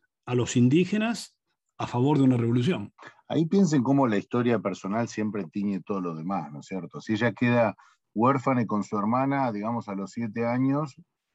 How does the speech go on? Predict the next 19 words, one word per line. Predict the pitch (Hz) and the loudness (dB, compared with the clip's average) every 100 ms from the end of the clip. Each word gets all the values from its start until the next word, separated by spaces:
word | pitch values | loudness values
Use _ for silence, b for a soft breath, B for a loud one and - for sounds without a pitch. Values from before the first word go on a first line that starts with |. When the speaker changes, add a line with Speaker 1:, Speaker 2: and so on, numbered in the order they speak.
| _ _ _ | _ _ _
Speaker 2:
y, | 123 117 110 110 | -6 -2 -2 -4
y | - 107 104 | -6 -6 -6
la, | 98 101 | -6 -4
bueno, | 127 104 | -2 -2
la | 95 95 | -4 -4
intenta | 98 95 120 120 107 | -4 -6 -4 -4 -4
mandar | 104 98 104 110 | -4 -4 -4 -4
a | |
un | 110 | -6
convento, | 98 104 110 123 120 110 117 139 156 _ | -8 -8 -6 -4 -4 -6 -8 -10 -12 _
se | 87 | -12
imaginan | 87 - 104 101 | -12 -6 -4 -2
lo | 92 | -2
que | 95 | -2
duró | 98 110 | -2 0
en | 107 | -2
un | 95 | -2
convento, | 101 110 117 104 104 | -4 -2 -2 -4 -8
pobre, | 101 110 113 123 | -6 -6 -6 -10